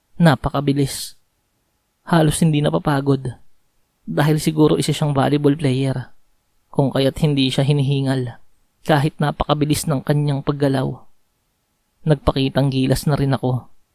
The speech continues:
Pinadama ko sa kanya kung gaano ako kalakas sa pagbubuhat. Dinaig ko pa ang mga bodybuilder sa husay at porma habang binubuhat siya. Napuno ng impit at mga halinghing ang loob ng aking kwarto.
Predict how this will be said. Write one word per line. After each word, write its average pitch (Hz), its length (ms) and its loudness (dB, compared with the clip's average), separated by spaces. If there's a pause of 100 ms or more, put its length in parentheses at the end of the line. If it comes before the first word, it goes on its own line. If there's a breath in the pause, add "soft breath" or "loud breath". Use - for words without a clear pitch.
(600)
Pinadama 165 400 2
ko 156 80 -2
sa - 80 -2
kanya 151 240 0
kung 143 160 0
gaano 139 400 2
ako 151 240 -4
kalakas 135 560 -4 (480)
sa - 240 -2
pagbubuhat. 127 560 0 (880)
Dinaig 143 400 0
ko 139 80 -2
pa 135 240 2
ang 151 160 2
mga 143 160 0
bodybuilder 135 640 2
sa 143 160 0
husay 127 480 0 (400)
at - 240 -4
porma 147 400 2
habang 147 320 2
binubuhat 143 480 0
siya. - 400 -4 (960)
Napuno 139 560 2
ng 131 240 0
impit 143 400 -2
at - 80 -8
mga 139 320 0
halinghing 143 480 0
ang 135 80 -2
loob 135 240 -2
ng 131 160 0
aking 135 320 -2
kwarto. 135 640 0